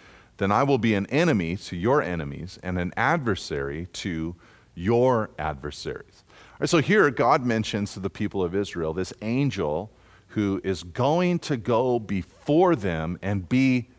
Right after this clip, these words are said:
with them on their journey. Now, this angel was actually there in Exodus chapter three when Moses was called at the burning bush. He was involved in Israel's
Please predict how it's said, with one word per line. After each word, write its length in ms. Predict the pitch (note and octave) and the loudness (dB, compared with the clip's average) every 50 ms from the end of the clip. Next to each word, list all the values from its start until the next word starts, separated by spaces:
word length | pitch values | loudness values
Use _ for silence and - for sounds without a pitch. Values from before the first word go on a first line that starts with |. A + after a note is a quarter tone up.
| _ _ _ - | _ _ _ -14
with 560 | D#2+ D#2+ F2 A2 D3 F3 F#3 D#3 B2 G2+ F2+ | -12 -4 2 4 6 6 6 4 2 -2 -2
them 460 | G2+ F2+ E2 D#2 D#2 D#2 D#2+ F2+ F2+ - _ - - - _ _ - _ _ | -2 -2 -2 -2 -4 -4 -6 -6 -8 -12 _ -20 -20 -20 _ _ -20 _ _
on 460 | F#2 G2 G2 G2 G2 G2 F#2+ F#2+ F#2+ - - _ _ - _ _ _ | 0 0 2 2 0 0 -2 -4 -6 -8 -14 _ _ -20 _ _ _
their 480 | F2 D#2 F#2 F2 E2+ E2 D#2+ D#2+ E2+ F2+ - _ - E2+ | -2 0 2 2 4 2 0 -2 -4 -10 -18 _ -18 -14
journey. 500 | D#2+ D#2 G2 G#2 G#2+ G#2+ F#2 D2+ C2 - - _ _ _ _ _ _ _ _ - _ _ - - - _ - - - - _ _ _ _ - | -8 -2 0 0 2 0 0 -4 -8 -12 -18 _ _ _ _ _ _ _ _ -20 _ _ -20 -20 -20 _ -20 -20 -20 -20 _ _ _ _ 2
Now, 60 | A#2+ | 4
this 180 | D3 F3+ F3 | 4 4 4
angel 600 | D#3+ C#3+ D3+ F#3+ F3+ A#2 A#2+ G#2+ G2 A2 C#3 D2 | 4 4 4 4 4 4 4 4 4 4 2 0
was 180 | - G#2+ G#2+ G2+ | 0 0 0 2
actually 500 | G2 G#2+ B2 - - - B2+ A2+ A2+ G#2 | 2 2 2 0 -2 -2 0 2 2 0
there 540 | F2+ D#2+ E2 G2+ C3 D3+ D#3+ D3 C3+ A#2+ A2 | 0 -2 2 4 6 8 8 8 8 6 4
in 120 | G#2+ G#2+ | 4 2
Exodus 440 | G2 G#2+ - - - A#2 G2 G2 - | 0 -2 -2 -2 -4 -2 -2 -2 -4
chapter 400 | - - A#2 G2 F#2 - F2+ E2+ | -2 -2 -2 -2 0 -2 -4 -6
three 580 | D#2+ - - _ - C3+ C#3 C#3+ B2 G2 F2 F2+ | -6 -6 -8 _ -2 0 2 2 2 2 2 2
when 220 | F2 F2+ E2+ E2+ | 0 0 0 0
Moses 540 | F2+ F#2+ G#2 A#2 B2+ A#2+ G#2 G2+ - - - | 2 4 4 4 4 2 0 -6 -10 -8 -8
was 120 | F#2+ - | -8 -8
called 580 | - - - E2+ D2+ D2 C#2+ D2+ - G2+ A2+ - - | -8 -4 -2 -2 -2 0 -2 -4 -4 -6 -10 -14 -6
at 300 | - F2 E2+ E2 D2+ C#2 - - E2+ - - - | -4 -2 -2 -2 -2 -6 -10 -16 -20 -20 -12 -10
the 80 | F2 | -10
burning 400 | D2 - F#2 E2+ D#2+ D#2+ D#2 D2 | -6 -4 -4 -4 -4 -4 -8 -6
bush. 520 | C#2 F#2+ G#2 F2+ D2+ F2+ - - - - - _ _ _ _ - - - - _ _ _ _ | -4 -2 0 0 -2 -2 -6 -10 -14 -16 -18 _ _ _ _ -20 -20 -20 -20 _ _ _ _
He 140 | _ - A#2+ | _ 0 0
was 140 | A#2+ A#2+ G2+ | 2 2 4
involved 440 | A#2 G#2+ F#2+ A#2 A#2+ B2+ C3 B2+ A2 | 2 4 6 8 8 8 8 6 4
in 220 | - A2+ A2 G#2 A2 | 2 0 2 2 2
Israel's 760 | - B2+ D#3+ D#3+ A#2+ B2+ B2+ A#2+ A2+ G#2+ G#2+ G#2 - - | 2 2 2 2 2 2 2 4 4 4 2 0 -2 -10